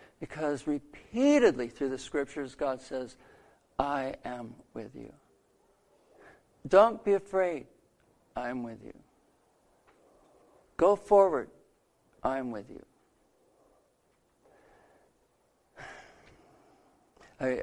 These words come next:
I really would like to brand that on my brain. In verse eight, okay, let's read through this. While the people of Israel were still at Rephidim, the warriors of Amalek attacked them.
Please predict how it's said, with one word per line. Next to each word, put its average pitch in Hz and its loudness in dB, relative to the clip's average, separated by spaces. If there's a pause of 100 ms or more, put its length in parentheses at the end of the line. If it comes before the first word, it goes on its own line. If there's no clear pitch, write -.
I 117 -6
really 123 4
would 113 -6
like 117 -2
to 127 -10
brand 127 0
that 120 0
on 117 -6
my 117 -6
brain. 113 -10 (3000)
In 160 4
verse 202 4
eight, 147 8 (380)
okay, 127 -4
let's - -4
read 131 -2
through 127 -4
this. 117 -2 (440)
While 170 6
the 175 2
people 240 4
of 156 6
Israel 156 6
were 127 0
still 151 4
at 190 4
Rephidim, 127 -2 (340)
the 139 2
warriors 175 6
of 139 -2
Amalek 151 4 (180)
attacked - -6
them. - -10